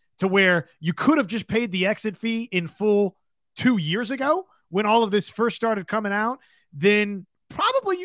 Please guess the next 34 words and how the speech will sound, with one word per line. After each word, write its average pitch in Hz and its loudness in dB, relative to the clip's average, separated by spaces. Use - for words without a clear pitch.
the 262 -2
closer 302 -2
you 294 0
get 277 -6
to - -6
it, 285 -2
you 262 -4
say, 220 -4
"Why 427 -2
the 143 -4
heck - -4
would 202 -2
I 208 2
pay 214 2
eighty 208 -2
million 196 -2
dollars, 165 0
the 175 -4
same 214 -2
price 190 -2
tag 180 -2
that 170 -2
it 156 -8
was 165 -2
several 165 -4
seasons 151 -8
ago?" 120 -12
There's 185 0
no 208 4
reason 196 0
to 160 -4
do 175 -4
that. 131 -6
So 165 -2